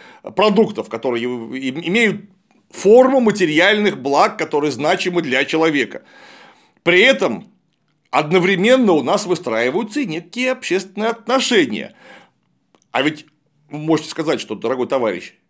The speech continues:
и при капитализме есть такое, и при феодализме есть такое, и при рабовладении есть такое. Возможно, подобного не было э, при первобытном коммунизме. Однако, когда это было, люди жили не слишком здорово.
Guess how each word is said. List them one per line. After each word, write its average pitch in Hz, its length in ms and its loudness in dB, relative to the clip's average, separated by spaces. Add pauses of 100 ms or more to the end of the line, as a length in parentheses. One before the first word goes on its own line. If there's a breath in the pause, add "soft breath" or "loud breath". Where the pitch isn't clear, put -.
(140)
и 139 120 -10
при 123 240 -4
капитализме 123 1000 -6
есть 87 280 -18
такое, - 380 -10
и 151 120 -8
при 214 300 -6
феодализме 226 680 -2
есть 185 140 -8
такое, 151 340 -4
и 165 200 -8
при 165 240 0
рабовладении 165 1040 0
есть 131 300 -2
такое. 110 360 -2
Возможно, 170 520 -2
подобного 160 580 -2
не 151 160 -4
было 160 400 -2 (260 loud breath)
э, 123 420 0 (120)
при 175 420 -4 (200 loud breath)
первобытном 180 540 2
коммунизме. 160 560 -2
Однако, 120 300 -6
когда 151 320 0
это 147 180 -2
было, 208 280 2
люди 202 220 2
жили 196 220 -2
не 160 120 -6
слишком 196 320 -6
здорово. 156 480 0